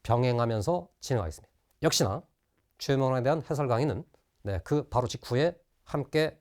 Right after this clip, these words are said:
나누도록 하겠습니다. 더불어서 국어 시험이 끝나고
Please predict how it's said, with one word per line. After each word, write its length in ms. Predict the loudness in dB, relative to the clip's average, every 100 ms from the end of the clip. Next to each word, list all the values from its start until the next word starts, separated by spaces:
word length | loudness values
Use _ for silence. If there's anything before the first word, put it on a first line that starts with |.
| _
나누도록 540 | -2 0 2 0 -2 _
하겠습니다. 400 | -6 -6 -8 -18 _ _ _ _ _
더불어서 380 | 4 4 4 -2 -14 _ _ _ _ _ _ _ _ _ _ _ _ _ _ _ _ _ _ _ _ _ _ _ _ _ _ -20 _ -20 -20 -20 -20 -20 _ _ _ _ _ _ _ _ _
국어 280 | -2 4 4
시험이 240 | 4 2
끝나고 480 | 2 0 0 -4